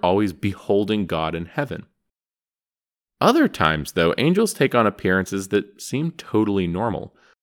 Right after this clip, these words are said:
In fact, in the book of Tobit, Tobias makes an entire journey with the archangel Raphael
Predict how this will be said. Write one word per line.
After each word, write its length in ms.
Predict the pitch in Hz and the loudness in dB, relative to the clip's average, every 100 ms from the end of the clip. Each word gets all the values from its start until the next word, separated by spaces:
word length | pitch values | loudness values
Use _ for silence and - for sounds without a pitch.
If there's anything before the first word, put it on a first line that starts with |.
| _ _ _ - | _ _ _ -4
In 100 | 120 | 4
fact, 260 | 127 123 | 4 6
in 40 | 120 | 2
the 60 | |
book 160 | 110 110 | 2 0
of 100 | - | -2
Tobit, 440 | - 151 127 107 - - _ - | 2 4 6 4 2 -20 _ -6
Tobias 480 | 107 131 175 170 | 4 4 4 2
makes 240 | 131 127 - | 2 2 0
an 120 | 113 | 0
entire 460 | 104 98 117 123 131 | 0 0 0 2 0
journey 640 | 98 - 104 131 90 76 - | -4 -4 0 0 -2 -4 -6
with 140 | 98 | -4
the 120 | 101 | -2
archangel 480 | - 98 107 101 92 | 0 0 2 0 0
Raphael 600 | 82 92 - 120 135 147 | 2 0 2 0 0 -4